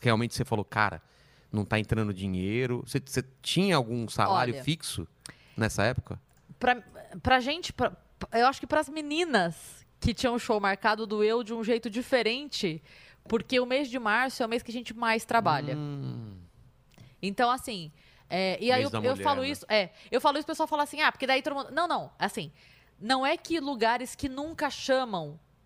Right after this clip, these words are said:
Speaker 2: chamam em março. É porque os lugares chamam aleatoriamente. Então,
Speaker 1: É.
Speaker 2: você faz um show aqui, faz um show ali, esse sh-, esse bar chama, aquele comedy chama, você vai pra Curitiba, você vai pra Brasília, você vai pro Rio, beleza.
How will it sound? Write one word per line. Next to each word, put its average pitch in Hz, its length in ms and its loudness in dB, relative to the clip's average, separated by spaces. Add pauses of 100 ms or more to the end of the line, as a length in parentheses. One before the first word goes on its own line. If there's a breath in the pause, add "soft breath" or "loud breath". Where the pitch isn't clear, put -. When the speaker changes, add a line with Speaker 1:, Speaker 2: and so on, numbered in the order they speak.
(420)
Speaker 2:
chamam 226 480 4
em 208 80 -4
março. 147 500 -2 (440 soft breath)
É - 80 4
porque 302 240 0
os 415 160 2
lugares 240 440 2
chamam 285 520 -2
aleatoriamente. 349 920 2
Então, 240 380 2
Speaker 1:
É. 85 180 -10 (180)
Speaker 2:
você 220 220 4
faz 180 180 2
um 185 60 -4
show 170 160 -4
aqui, 254 300 0
faz 156 160 -2
um 165 80 -6
show 160 200 -2
ali, 233 300 2
esse 190 180 -2
sh-, - 160 -10
esse 180 200 -4
bar 180 220 4
chama, 208 340 0
aquele 170 180 -10
comedy 165 400 -6
chama, 226 320 2
você 160 180 -6
vai 165 120 -4
pra 151 120 -10
Curitiba, 202 460 -4
você 160 220 -10
vai 156 100 -4
pra 175 120 -2
Brasília, 233 380 2
você 262 160 -6
vai 277 120 0
pro 349 140 0
Rio, 175 260 -2
beleza. 170 440 0